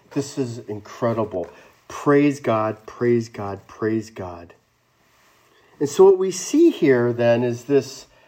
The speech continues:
this introduction, this introduction to a, a, a history of a biblical concept of they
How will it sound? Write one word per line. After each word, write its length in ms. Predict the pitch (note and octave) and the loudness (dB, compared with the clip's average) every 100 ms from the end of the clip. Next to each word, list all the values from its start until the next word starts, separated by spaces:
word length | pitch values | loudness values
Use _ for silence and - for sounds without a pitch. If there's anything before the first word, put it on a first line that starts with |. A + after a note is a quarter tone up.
| _ _ _ _ _ _ | _ _ _ _ _ _
this 240 | - - - | -2 -2 4
introduction, 1000 | F#3 G#3 - E3 C3 B2+ - - F2+ E2+ _ _ _ _ _ _ _ - | 4 4 0 2 4 2 -4 -8 -8 -10 _ _ _ _ _ _ _ 0
this 200 | C#3+ - | 0 4
introduction 840 | A3 - C#4 F3 D#3+ - F3 D3 | 0 0 2 2 2 -2 -4 -4
to 680 | - - D3 C#3 C3+ C3+ - | -8 -4 2 4 4 0 -2
a, 80 | B2+ | -4
a, 400 | A#2+ - B2+ A#2 - _ C#3+ | -4 -4 -6 -6 -12 _ 0
a 20 | |
history 760 | C3+ - G3+ - - G#3+ G#3 F#3+ | 0 2 2 2 -6 -2 0 0
of 260 | - C#3 B2+ | 0 0 0
a 80 | |
biblical 580 | A#2+ A2+ F#3+ G#3+ G#3+ G3 | -4 2 2 4 0 -2
concept 880 | - - D3+ C#3+ - C3+ B2 B2 - _ _ _ _ _ - | -4 -2 0 0 -4 -2 -2 -2 -16 _ _ _ _ _ -6
of 340 | B2+ G#2+ G2 G2+ | -4 -4 -10 -6
they 380 | A2+ F#2 D2+ | -4 -4 -10